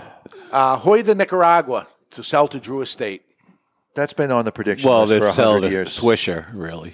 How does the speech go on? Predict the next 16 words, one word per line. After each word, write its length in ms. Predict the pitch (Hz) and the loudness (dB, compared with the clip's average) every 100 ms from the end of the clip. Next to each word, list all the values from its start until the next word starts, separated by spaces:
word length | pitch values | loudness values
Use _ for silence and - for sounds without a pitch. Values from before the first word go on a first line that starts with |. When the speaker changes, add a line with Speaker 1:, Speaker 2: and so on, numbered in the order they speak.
| - - | -16 -2
Speaker 1:
Yep, 460 | 127 151 - - | 0 0 -2 -20
sell 240 | 92 117 113 | -12 -8 -8
to 60 | |
Swisher. 480 | 120 120 107 98 98 - _ _ _ _ _ - | -8 -10 -10 -10 -16 -16 _ _ _ _ _ -8
Uh, 280 | 110 113 120 - | -2 0 -2 -6
E 160 | 175 | -10
P 180 | 170 202 | -6 -8
Carrillo 500 | - 151 165 196 220 | -4 -2 2 2 2
to 160 | 214 117 | -2 -10
sell 340 | - 170 165 | -2 2 2
to 120 | 175 113 | 0 -8
General 440 | 123 160 185 190 | -2 -2 0 -4
Cigar 540 | - 143 147 135 120 - | -4 0 2 4 0 -2
again. 640 | 107 143 151 147 107 - - _ | -8 -2 0 -2 -6 -18 -20 _
Speaker 3:
Hmm. 280 | 127 131 87 71 _ _ _ _ _ _ _ _ _ _ _ _ _ _ _ - | -16 -14 -16 -20 _ _ _ _ _ _ _ _ _ _ _ _ _ _ _ -12
Speaker 1:
Again. 560 | 101 113 104 92 80 | -10 -6 -6 -6 -12